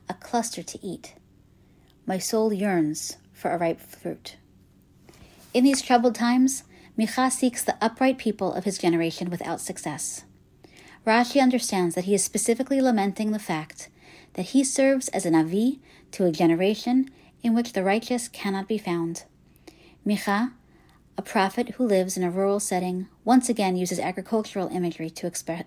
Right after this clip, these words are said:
express his ideas. The books of Navi frequently compare the people to, of Israel to a vineyard, and here,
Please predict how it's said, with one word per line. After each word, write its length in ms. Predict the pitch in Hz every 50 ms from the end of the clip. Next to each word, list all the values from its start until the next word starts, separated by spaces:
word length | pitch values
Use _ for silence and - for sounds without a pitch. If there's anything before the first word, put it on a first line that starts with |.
| -
express 480 | - 196 190 - - - 196 175 175 -
his 120 | - 180
ideas. 600 | 185 170 165 - 170 165 160 151 - - - - _ _ _ _ _ _ _ _ _ - - - - - - - -
The 100 | - 226
books 240 | 208 302 339 - -
of 80 | 339 294
Navi 260 | 302 269 214 208 190
frequently 460 | - - - 254 240 - 254 175 190
compare 400 | 196 - 202 180 - 202 196 190
the 80 | 180 -
people 340 | - - 202 196 - 180 175
to, 160 | - - - -
of 80 | 214 180
Israel 320 | 185 180 175 175 165 160
to 120 | - -
a 40 | 175
vineyard, 420 | 160 170 165 156 147 139 131 - - _ _ _ _ _ _ - - - - _ _ -
and 140 | - 190 175
here, 420 | - 254 269 240 170 - - -